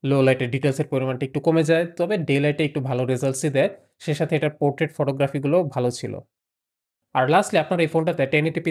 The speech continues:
থার্টি এফ পি এস এ ভিডিও রেকর্ড করতে পারবেন with ইআইএস, and that's why ভিডিওটা মোটামুটি স্টেবিলাইজেশন হবে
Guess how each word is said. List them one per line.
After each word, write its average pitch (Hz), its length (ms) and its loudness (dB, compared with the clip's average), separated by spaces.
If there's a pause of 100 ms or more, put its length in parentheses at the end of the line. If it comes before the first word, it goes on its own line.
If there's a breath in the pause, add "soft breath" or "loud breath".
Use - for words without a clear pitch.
থার্টি 135 280 -2
এফ 151 140 -2
পি 160 80 -2
এস 151 120 0
এ 156 40 0
ভিডিও 131 240 0
রেকর্ড 123 240 -4
করতে 156 240 -2
পারবেন 151 300 0 (120)
with 131 180 -4 (100)
ইআইএস, 131 460 0 (400)
and 117 140 -4 (100)
that's 135 260 4
why 208 120 6
ভিডিওটা 165 440 2
মোটামুটি 180 420 -2
স্টেবিলাইজেশন 147 680 -2
হবে 139 280 0